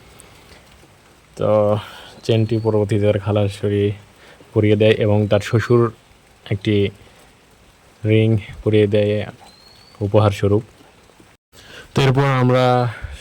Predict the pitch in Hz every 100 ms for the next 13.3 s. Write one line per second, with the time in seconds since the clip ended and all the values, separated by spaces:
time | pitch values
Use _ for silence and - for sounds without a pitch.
0 | - 117 120 120 123 123 117 117 117 117
1 | 117 120 113 117 110 110 113 113 110 117
2 | 117 123 123 117 113 113 - - - -
3 | - 113 113 113 113 110 110 110 107 104
4 | 110 151 - - - - - - - -
5 | - - - - - - 117 110 117 117
6 | 113 117 113 - - - - - - -
7 | 113 113 110 110 110 - - - - _
8 | - - - 107 107 104 104 104 107 104
9 | 104 104 104 104 - 101 101 101 98 101
10 | - - - - - - - 101 101 98
11 | 98 98 101 104 110 104 104 101 117 127
12 | 104 95 82 107 107 110 107 104 101 107
13 | 107 107 107